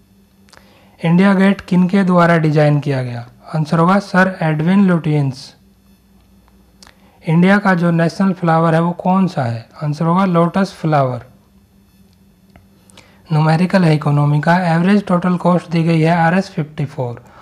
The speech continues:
और average variable cost दी गई है आरएस थर्टी सिक्स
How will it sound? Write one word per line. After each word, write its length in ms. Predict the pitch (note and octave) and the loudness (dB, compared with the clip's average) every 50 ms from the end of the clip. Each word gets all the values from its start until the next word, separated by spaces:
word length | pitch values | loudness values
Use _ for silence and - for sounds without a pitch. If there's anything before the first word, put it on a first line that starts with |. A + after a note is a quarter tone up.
| - - - | -20 -10 -8
और 160 | E3+ D#3+ F3 | -6 -6 -4
average 420 | F#3+ E3 D#3 D#3+ E3 F3+ F#3+ F3+ E3+ | -2 -2 -2 0 0 0 0 0 0
variable 500 | E3+ E3+ D#3+ E3 E3 E3+ E3 F3+ F#3 F#3 | 0 2 2 2 0 0 0 0 -2 -2
cost 340 | F3 - E3+ E3 C#3+ - - | -2 -2 -2 -2 -2 -4 -4
दी 120 | E3 E3 | -4 -2
गई 140 | D#3+ E3 D#3+ | 0 0 0
है 180 | D#3+ E3+ F3 | 0 0 0
आरएस 420 | E3 D#3 D3+ D#3 E3+ G3 G3 - - - - | 0 -2 0 0 0 0 -2 -4 -6 -8 -6
थर्टी 280 | D3+ C#3 - - C#3+ | -6 -6 -6 -6 -8
सिक्स 360 | B2 - - C3+ - - - | -8 -8 -12 -16 -16 -16 -20